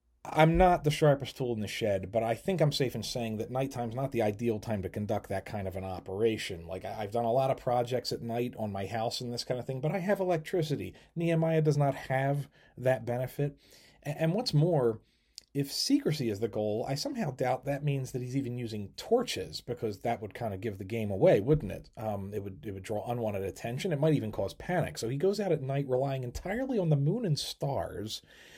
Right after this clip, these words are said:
and, and he takes a handful of men with him, presumably these soldiers that he brought from Persia, and, and he brings one animal, which I assume is a horse. So the goal is complete secrecy and quiet. Uh, he sneaks out by the one gate and he makes a circuit around the entire city,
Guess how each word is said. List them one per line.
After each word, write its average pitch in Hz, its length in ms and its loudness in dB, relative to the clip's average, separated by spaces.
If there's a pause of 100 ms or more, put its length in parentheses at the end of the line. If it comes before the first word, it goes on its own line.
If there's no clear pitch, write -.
(160)
and, 156 220 2
and 156 100 6
he 165 120 0
takes 277 260 0
a 214 60 6
handful 214 420 2
of 143 100 2
men 120 220 -2
with 95 160 -4
him, 143 160 2
presumably 143 600 2
these 104 340 -4
soldiers 127 560 0
that 104 80 -2
he 98 80 -4
brought 98 240 -2
from 90 180 -8
Persia, - 540 -4
and, 147 140 4
and 151 160 4
he 151 40 6
brings 143 240 2
one 156 280 6
animal, 113 640 0
which 107 240 -8
I 101 60 -2
assume 107 320 -2
is 104 80 -4
a 98 60 -2
horse. 82 460 -4 (920)
So 160 100 2
the 170 80 4
goal 208 220 8
is 151 80 2
complete 233 420 0
secrecy - 720 -8 (160)
and 127 140 -2
quiet. 131 560 2 (580)
Uh, 127 220 -2
he 131 240 -2
sneaks 147 480 0
out 151 180 2
by 143 140 4
the 139 80 2
one 123 260 -4
gate 117 300 0
and 110 100 -4
he 107 60 -2
makes 110 220 -4
a 104 40 -6
circuit 185 380 2
around 98 280 -6
the 95 80 -8
entire 160 420 -4
city, 85 480 -4